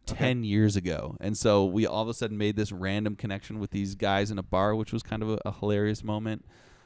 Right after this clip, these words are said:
Speaker 2: Um, weird when spontaneous stuff like that happens. You're like, "Does everything happen for a reason? And what would that reason be? And why did this?" You know, it's one of those, like,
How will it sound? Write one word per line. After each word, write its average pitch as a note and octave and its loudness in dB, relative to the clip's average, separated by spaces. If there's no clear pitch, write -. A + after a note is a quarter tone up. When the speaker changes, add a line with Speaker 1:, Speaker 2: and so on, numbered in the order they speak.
Speaker 2:
Um, F2+ -2
weird B2+ 2
when A#2+ 0
spontaneous G#2+ 0
stuff G2+ 0
like F#2+ 0
that F#2+ 2
happens. F#2+ -2
You're F#2+ 2
like, F2+ -2
"Does G2+ 2
everything E3+ 0
happen C3+ -6
for A#2 2
a F#2+ 4
reason? C3 0
And F#2+ -2
what F#2 2
would C3 -2
that A#2 4
reason A2+ 0
be? A2+ 4
And G2+ 2
why F#2 4
did A#2 0
this?" A2+ -2
You B2+ 4
know, A2+ 8
it's G#2+ 2
one C#3 4
of B2+ 0
those, A#2+ 2
like, F#2+ 0